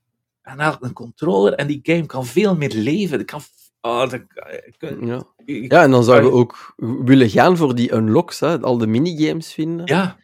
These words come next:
Speaker 1: voilà. En dan, en dan misschien laten unlocken in het main menu, dat je gewoon altijd tegen elkaar kunt, hè, een
Speaker 2: Ja.
Speaker 1: beetje Yakuza-esk.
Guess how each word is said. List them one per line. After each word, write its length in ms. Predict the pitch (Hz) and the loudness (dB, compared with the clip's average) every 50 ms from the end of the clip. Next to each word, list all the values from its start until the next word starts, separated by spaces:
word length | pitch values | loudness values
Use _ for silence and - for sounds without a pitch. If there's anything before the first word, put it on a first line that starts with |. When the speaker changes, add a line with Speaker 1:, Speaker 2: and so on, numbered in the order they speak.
| _ | _
Speaker 1:
voilà. 380 | - - 120 131 143 156 151 - | -4 0 0 2 4 4 2 2
En 100 | 123 120 | 2 2
dan, 220 | 113 135 135 127 | 2 2 2 2
en 140 | - 127 127 | 0 0 2
dan 340 | 120 127 123 120 117 120 113 | 2 2 2 2 0 -2 -2
misschien 320 | 117 117 - - 127 123 | -4 -4 -4 -4 -2 2
laten 340 | 123 117 117 117 - - - | 2 2 2 2 0 -2 0
unlocken 400 | 117 110 107 127 135 - 160 139 | 2 2 2 0 0 0 -2 -2
in 140 | - 127 120 | 0 -2 -2
het 140 | 110 90 90 | -2 -2 0
main 280 | 101 110 127 147 156 | 2 2 2 2 -2
menu, 220 | 151 156 156 160 160 | -6 -4 0 0 2
dat 160 | 139 135 120 | 2 2 2
je 60 | 113 107 | 2 0
gewoon 220 | 120 117 113 113 | 0 -2 -2 0
altijd 340 | 110 117 - - 120 120 - | -2 -2 -2 -2 -2 -2 -2
tegen 180 | 104 101 104 107 | -4 -4 -4 -4
elkaar 360 | 95 92 - 104 117 123 123 | -4 -4 -2 -2 -2 -2 -4
kunt, 380 | _ - 151 151 156 - - - | _ -6 -6 -6 -6 -10 -14 -8
hè, 80 | 80 98 | -6 -4
een 60 | 143 147 | -4 -4
Speaker 2:
Ja. 80 | 139 | -4
Speaker 1:
beetje 420 | 147 165 - - 202 220 196 156 - | -4 -4 -6 -6 -8 -8 -6 -2 -2
Yakuza-esk. 920 | 110 - - - 131 123 147 135 127 - - - 156 - - - - _ | -2 -2 -2 -4 -4 0 0 0 0 0 -4 -6 -6 -6 -6 -12 -14 _